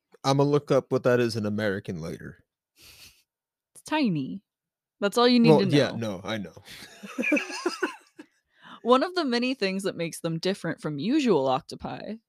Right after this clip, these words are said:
Speaker 2: is the fact that tree octopi are amphibious. They spend their early life in the ocean, only returning during mating season. Because of all the rain and moistness in our rainforests, sorry, I used the word moistness, and due to specialized skin apt-,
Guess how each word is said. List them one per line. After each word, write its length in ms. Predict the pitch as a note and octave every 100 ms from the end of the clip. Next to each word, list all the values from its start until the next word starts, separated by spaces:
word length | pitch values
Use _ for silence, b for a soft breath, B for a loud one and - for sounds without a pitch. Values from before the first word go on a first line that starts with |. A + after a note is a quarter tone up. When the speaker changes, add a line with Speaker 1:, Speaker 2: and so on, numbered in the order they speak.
| -
Speaker 2:
is 160 | F#3
the 100 | G3+
fact 280 | - A3 -
that 140 | G#3+
tree 300 | - - D4+
octopi 720 | C4+ G3+ - E3 D3 C3 C3+ E3+ -
are 260 | D#3 C#3+ -
amphibious. 1040 | C3 C3+ - A#3 A3 - - - - - _ _ _ _ -
They 100 | G3+
spend 300 | - C#4+ D#4
their 120 | D#4
early 300 | - A3 D4+
life 300 | C4+ G3+ G3+
in 60 | G3+
the 140 | -
ocean, 520 | D3 D3+ G3+ G#3 A#3 C4 -
only 280 | G#3 C4
returning 540 | D4 C#4+ F#3+ E3+ D#3 E3
during 300 | D3 C3 D#3+
mating 340 | F3+ F#3 D3
season. 480 | D#3 - - - G#3 _ _ _ _ -
Because 340 | G#3+ G#3 A#3+
of 100 | C#4+
all 100 | D4+
the 120 | C#4+ G#3
rain 400 | F3 E3+ G#3 A#3
and 200 | F3 D#3+
moistness 540 | D3 D#3 - G#3+ -
in 100 | F3
our 120 | D3+
rainforests, 800 | C#3+ D3 D#3+ G3 G3+ A#3+ - - _ _
sorry, 340 | - E3+ E3+ D#3
I 40 |
used 240 | D3+ D3+
the 80 | D#3
word 160 | D#3 D3+
moistness, 720 | C#3+ D#3+ - G3 G3+ - - - - - B B B B B B -
and 180 | G3 G3
due 120 | B3
to 80 | D#4
specialized 640 | - C4 C#4+ E4+ D4+ A#3
skin 280 | - - G#3
apt-, 280 | F#3 C3+ -